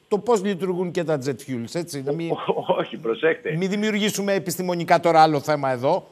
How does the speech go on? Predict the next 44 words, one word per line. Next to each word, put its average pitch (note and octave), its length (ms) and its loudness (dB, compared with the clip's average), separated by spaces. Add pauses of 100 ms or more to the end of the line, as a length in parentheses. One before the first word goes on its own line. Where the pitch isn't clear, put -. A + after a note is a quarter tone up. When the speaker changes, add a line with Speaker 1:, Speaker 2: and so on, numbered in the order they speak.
(160)
Speaker 2:
Ό-, - 100 -6
Speaker 1:
ότι D#3 260 0
Speaker 2:
όχι, D3+ 320 2
άλλο, D3 360 4
άλλο D3+ 260 6
λέω. C#3 140 0
Speaker 1:
καθοδηγείται D#3 680 2
η D3 220 2
Speaker 2:
Μάλλον D3 200 8
Speaker 1:
πανδημία D#3 340 2
από C#3+ 160 -2
τα C3 160 -2 (100)
jet D3 280 -8
fuels, B3 300 -8
γιατί A3+ 200 -2
Speaker 2:
μάλλον D3+ 340 4
δεν D3+ 180 -4
έγινε D#3+ 300 -2
κατανοητό. A#2+ 640 -4
Speaker 1:
Ναι, D#3+ 160 2
ναι, E3 160 0
ναι, F3+ 120 2
εντάξει, F3 520 2 (320)
το F3+ 40 0
καταλάβαμε G3 600 4
Speaker 2:
Η B2+ 40 -2
Speaker 1:
τώρα. D3 180 8
Speaker 2:
κατανάλωση E3+ 840 4
των D3 280 -2
jet F3 140 2
fuels D#3+ 520 0 (140)
και C#3+ 80 0
η C3+ 140 4
πρόβλεψη D#3+ 680 -2
της - 180 -18
κατανάλωσης B2+ 640 0
των C#3 120 2
Speaker 1:
Ωραία, D3+ 300 6
Speaker 2:
jet G2 160 -14
fuels G2 40 -4
Speaker 1:
ωραία. A#2+ 260 -2 (160)
Speaker 2:
λειτουργεί C#3+ 840 0
ως F#3+ 460 0
φάρος. E3+ 640 4